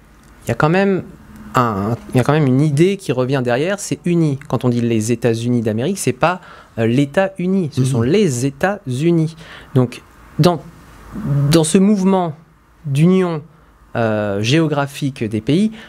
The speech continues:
Speaker 1: l'Union européenne, elle, déciderait finalement de faire marche arrière. Là, c'est un retour en arrière dans, dans l'histoire. Là, la diplomatie française, elle va en prendre un sacré coup.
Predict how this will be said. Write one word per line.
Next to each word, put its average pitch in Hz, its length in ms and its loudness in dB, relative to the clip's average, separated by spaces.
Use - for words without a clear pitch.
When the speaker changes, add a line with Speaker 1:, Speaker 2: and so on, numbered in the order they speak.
Speaker 1:
l'Union 165 340 4
européenne, 170 520 -2
elle, 180 180 -2
déciderait 165 440 -2
finalement 180 280 -2
de 190 60 -6
faire 165 140 0
marche 165 240 -2
arrière. 214 360 -2
Là, 143 220 4
c'est - 200 -2
un 123 100 4
retour 131 400 0
en 117 140 0
arrière 131 400 -2
dans, 110 180 -8
dans 104 80 -6
l'histoire. 139 440 -2
Là, 156 180 0
la 147 100 -4
diplomatie 113 560 -6
française, 180 420 -2
elle 131 80 0
va 117 60 -4
en 113 120 -2
prendre 147 260 -4
un 120 60 -2
sacré 127 280 -6
coup. 214 240 0